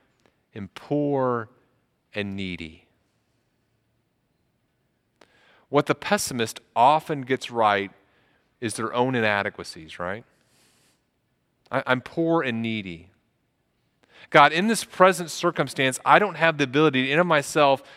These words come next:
to deal with this. I don't have the ability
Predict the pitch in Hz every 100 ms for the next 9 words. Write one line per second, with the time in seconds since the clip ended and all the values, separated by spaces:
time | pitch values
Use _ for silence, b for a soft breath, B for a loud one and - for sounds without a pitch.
0 | B 147 127 147 156 120 101 95 87 -
1 | - B B 175 214 185 180 151 135 117
2 | 165 165 - 131 127